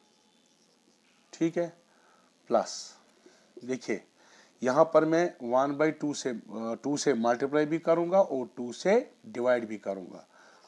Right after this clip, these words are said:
तो यहाँ क्या होगा ये? Co-, sine omega, sine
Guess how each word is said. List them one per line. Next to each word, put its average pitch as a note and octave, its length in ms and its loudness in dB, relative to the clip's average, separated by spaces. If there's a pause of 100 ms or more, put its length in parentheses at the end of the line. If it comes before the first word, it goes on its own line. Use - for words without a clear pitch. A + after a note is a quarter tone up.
तो C3 60 -2
यहाँ B2+ 260 2
क्या C3+ 140 0
होगा C3+ 260 0
ये? F3+ 300 2 (800)
Co-, A#2+ 320 0
sine A#2 600 -6
omega, A2+ 440 -2 (2250)
sine B2 640 -4